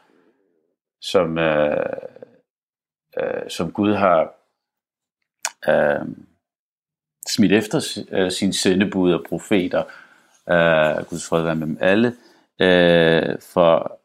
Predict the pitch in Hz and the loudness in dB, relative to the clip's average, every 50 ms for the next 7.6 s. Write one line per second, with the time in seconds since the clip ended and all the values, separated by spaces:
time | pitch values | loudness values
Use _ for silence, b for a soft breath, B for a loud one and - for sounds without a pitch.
0 | _ _ _ _ _ _ _ _ _ _ 62 _ _ _ _ _ _ _ _ _ | _ _ _ _ _ _ _ _ _ _ _ _ _ _ _ _ _ _ _ _
1 | _ _ _ _ _ _ _ _ b b b b b b b b _ _ 113 107 | _ _ _ _ _ _ _ _ b b b b b b b b _ _ 0 0
2 | 104 - 113 107 110 110 - 135 117 110 95 - 135 135 127 101 120 110 107 120 | 0 2 2 2 2 2 2 0 0 0 0 -2 -2 -2 0 -2 -2 0 0 0
3 | 107 - - 110 95 - 117 - - - - 104 101 107 110 - - - _ _ | -2 -2 -2 -6 -4 -6 -6 -6 -6 -2 0 2 2 2 2 -2 -8 -16 _ _
4 | _ _ _ _ _ _ _ _ _ _ _ _ _ _ 104 101 101 101 95 95 | _ _ _ _ _ _ _ _ _ _ _ _ _ _ 4 4 4 4 4 2
5 | 101 107 123 147 151 135 - - 120 120 117 107 - - 104 98 - 139 127 - | 2 2 2 2 0 0 0 2 4 4 4 4 2 0 -4 -4 -2 -2 -2 -2
6 | 113 101 98 95 90 87 85 82 87 80 80 80 80 80 82 - _ _ _ _ | -2 -2 0 0 2 2 2 4 4 4 4 2 0 -2 -8 -14 _ _ _ _
7 | _ - - 104 104 - - - 120 98 - | _ -2 0 0 0 0 -4 -6 -6 -6 -6